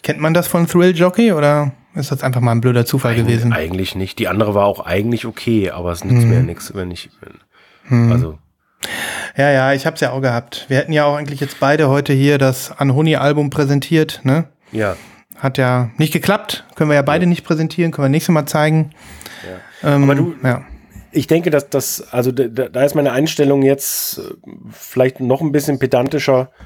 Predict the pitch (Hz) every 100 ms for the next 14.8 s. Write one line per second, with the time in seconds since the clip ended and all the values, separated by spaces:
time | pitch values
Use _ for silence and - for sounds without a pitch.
0 | - - _ _ _ - - 120 117 127
1 | 117 123 131 135 120 127 131 120 127 110
2 | 120 123 131 110 - - 160 156 139 147
3 | 135 95 104 117 131 113 123 127 143 143
4 | 131 127 127 - 117 110 135 135 127 107
5 | 113 107 123 147 113 92 101 107 110 107
6 | - 98 95 110 113 - 110 95 101 95
7 | 76 - 107 101 95 82 87 - 90 127
8 | 123 123 98 - 95 - 107 - 107 104
9 | 101 _ - - - - - 151 175 160
10 | 180 190 165 165 156 - 131 147 101 117
11 | 131 135 165 - 131 170 175 135 135 156
12 | 151 139 160 147 143 131 - 151 147 135
13 | 139 135 135 135 139 147 170 160 - 151
14 | 143 143 143 135 139 139 139 135